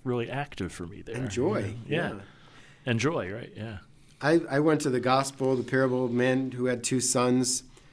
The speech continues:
Speaker 2: tells him to go out to work. One says, "I won't." The other one says, "I will." And then they do the opposite of what they said. And
Speaker 1: Mm.
Speaker 2: so, um, Jesus t-, says, "Amen, amen. I say to you, tax collectors and prostitutes are entering the kingdom of God before you."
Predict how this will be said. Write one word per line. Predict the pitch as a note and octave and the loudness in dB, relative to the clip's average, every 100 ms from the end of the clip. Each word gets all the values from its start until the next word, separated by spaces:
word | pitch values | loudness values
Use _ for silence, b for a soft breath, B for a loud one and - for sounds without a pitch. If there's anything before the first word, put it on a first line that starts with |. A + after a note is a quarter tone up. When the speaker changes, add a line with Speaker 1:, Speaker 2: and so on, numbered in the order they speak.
| b - | b -2
Speaker 2:
tells | C3 B2+ | 0 2
him | C3 | 2
to | |
go | B2+ | 2
out | B2+ | 2
to | B2+ | 0
work. | A2+ C3 C3 B2 | 2 4 2 2
One | B2+ | 2
says, | B2 B2+ A#2 | 2 0 0
"I | |
won't." | A#2 B2+ C3 | 2 2 2
The | C3 | 2
other | B2 B2+ | 0 2
one | B2 | 0
says, | A#2 B2 A#2+ A#2 | 0 0 0 -2
"I | A#2+ | -2
will." | A#2 A#2+ C3+ C#3+ D3 D3 B B - | 0 2 4 4 0 -4 B B -4
And | A#2+ | 0
then | C3 B2+ B2+ C#3+ | 4 4 2 0
they | C3 | 2
do | B2+ C#3+ | 4 4
the | C3 | 6
opposite | C#3+ C#3+ A#2 B2 | 4 4 0 0
of | A#2 | 2
what | B2 | 0
they | B2 A#2 | 0 -2
said. | - D#3 C3 A#2+ | 2 2 2 0
And | A2+ A#2+ | -4 -2
Speaker 1:
Mm. | |
Speaker 2:
so, | G2 B2 A#2+ A#2+ A#2+ B B B B B - | 0 2 2 0 -4 B B B B B -10
um, | A#2 A#2 A#2 A2+ A2+ A2+ - - - - A#2 | -4 -4 -2 -2 -4 -4 -10 -20 -20 -18 -2
Jesus | B2+ C3 C3 A#2 - | 2 2 2 0 -4
t-, | - | -6
says, | - - - B2 A2+ | -6 -4 0 0 2
"Amen, | B2 B2 B2+ | 2 2 2
amen. | B2 A#2+ | 2 2
I | A#2+ | 2
say | - C3+ | 2 2
to | B2+ | 2
you, | |
tax | B2 C3 A#2+ - | 2 0 -2 -2
collectors | B2+ B2+ B2 A2+ | -4 -4 -4 -4
and | A#2 | -2
prostitutes | A#2 E3 G3+ D3+ D3 C#3 C3 | 2 4 4 0 2 2 2
are | |
entering | B2 B2 C3 | 2 2 2
the | B2 | 2
kingdom | B2 B2+ B2 A#2+ | 2 2 4 2
of | A#2+ A#2+ | 0 0
God | A#2+ A#2+ | 0 0
before | A2 A2+ - A2+ | -2 -6 -2 -2
you." | A2+ B2 A#2 A2+ | 0 2 0 -2